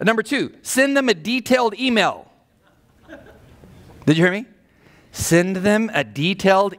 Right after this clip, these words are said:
email. They'll never get rid of that off their desktop.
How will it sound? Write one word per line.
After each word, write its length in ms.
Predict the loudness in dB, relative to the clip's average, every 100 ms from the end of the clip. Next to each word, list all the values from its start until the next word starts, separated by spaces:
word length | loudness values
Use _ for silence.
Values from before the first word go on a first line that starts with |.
| -4
email. 400 | -2 0 -2 0
They'll 200 | 0 2
never 280 | 2 2 2
get 140 | 0
rid 120 | 0 0
of 100 | 0
that 200 | 0 0
off 140 | -2
their 80 | -2
desktop. 580 | -2 -2 -4 -8 -10